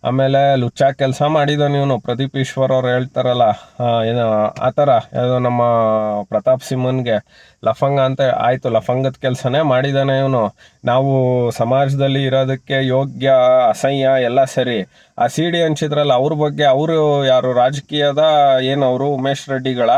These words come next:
ಉಮೇಶ್ ರೆಡ್ಡಿ ಪ್ಲಸ್, ಪ್ಲಸ್, ಪ್ಲಸ್ ಅವರು? So, ಆ ಹೆಣ್ಮಕ್ಳದು ಬರುತ್ತೆ, ಅವ್ರ ಮನೆ ಹೆಣ್ಮಕ್ಳದು ಬರುತ್ತೆ. ಯಾರ್ಯಾರು ಇವ್ನು ಇದು ಮಾಡಿದಾರೆ ಷಡ್ಯಂತ್ರ, ಅವರ ಹೆಣ್ಮಕ್ಳದು ಬರುತ್ತೆ. ಆದ್ರೆ ಶೆಟ್ರೆ, ನಾನ್ ಹೇಳೋದು ಇಷ್ಟೇ,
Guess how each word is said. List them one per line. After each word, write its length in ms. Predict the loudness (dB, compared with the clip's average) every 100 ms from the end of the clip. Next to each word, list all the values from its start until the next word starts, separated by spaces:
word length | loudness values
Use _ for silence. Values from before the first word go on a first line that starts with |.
| 2 0
ಉಮೇಶ್ 340 | -4 -4 -4 -6
ರೆಡ್ಡಿ 240 | -6 -6
ಪ್ಲಸ್, 300 | -4 -6 -6
ಪ್ಲಸ್, 240 | -6 -6
ಪ್ಲಸ್ 320 | -4 -8 -2 0
ಅವರು? 540 | 0 0 -2 -4 -8 _ _ _ 0
So, 60 | 2
ಆ 260 | 4 2
ಹೆಣ್ಮಕ್ಳದು 640 | 2 2 0 0 -2 -2
ಬರುತ್ತೆ, 320 | -2 -2 -2 -2
ಅವ್ರ 140 | 0
ಮನೆ 280 | 0 0 0
ಹೆಣ್ಮಕ್ಳದು 540 | 0 -2 -2 -4 -4
ಬರುತ್ತೆ. 400 | -4 -6 -4 -2
ಯಾರ್ಯಾರು 440 | 0 2 4 2 2
ಇವ್ನು 260 | -2 -2
ಇದು 180 | -4 -2
ಮಾಡಿದಾರೆ 580 | -2 0 0 0 0 -2
ಷಡ್ಯಂತ್ರ, 560 | -4 -4 -2 -2 0 2 2 0 -6 _ _ -4
ಅವರ 200 | -2 2
ಹೆಣ್ಮಕ್ಳದು 640 | 0 0 -2 -2 -4 -4
ಬರುತ್ತೆ. 340 | -4 -4 -4 0
ಆದ್ರೆ 680 | 2 2 0 0 2 2 0 _ _ -8
ಶೆಟ್ರೆ, 440 | -8 -4 2 2 2
ನಾನ್ 280 | -2 -2
ಹೇಳೋದು 320 | 0 0 0 -2
ಇಷ್ಟೇ, 460 | -8 -2 0 0